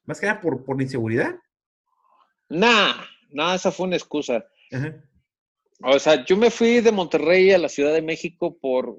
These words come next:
Speaker 2: o sea, sí, por la inseguridad, pero porque quería hacer teatro. O sea, mi
Speaker 1: Ah.
Speaker 2: sueño no estaba en la comedia, mi sueño era, yo quería ser actor de teatro. Y pensaba que en Ciudad de México,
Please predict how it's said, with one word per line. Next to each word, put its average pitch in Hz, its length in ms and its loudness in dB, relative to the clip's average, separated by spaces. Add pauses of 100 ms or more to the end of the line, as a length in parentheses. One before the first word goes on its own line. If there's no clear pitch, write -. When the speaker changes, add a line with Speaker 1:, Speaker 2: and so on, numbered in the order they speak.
(120)
Speaker 2:
o 123 80 -18
sea, 120 140 -4
sí, 131 180 -8
por 139 140 -4
la 135 80 -6
inseguridad, 117 420 -6 (520)
pero 156 200 4
porque 151 220 -4
quería 165 180 0
hacer 196 180 -2
teatro. 180 540 0 (240)
O 123 100 -14
sea, 135 160 -2
mi 135 140 -6
Speaker 1:
Ah. 120 40 -6
Speaker 2:
sueño 156 360 -4
no 175 100 -4
estaba 175 320 0
en 180 80 -4
la 156 120 2
comedia, 123 540 -4
mi 110 200 -14
sueño 127 280 -12
era, 147 360 -2
yo 110 200 -12
quería 139 220 -10
ser 135 160 -8
actor 120 320 -6
de 127 120 -8
teatro. 117 420 -6 (420)
Y - 120 -10
pensaba 165 580 2
que 180 80 -2
en 170 80 -6
Ciudad 160 300 2
de 170 80 0
México, 170 580 -6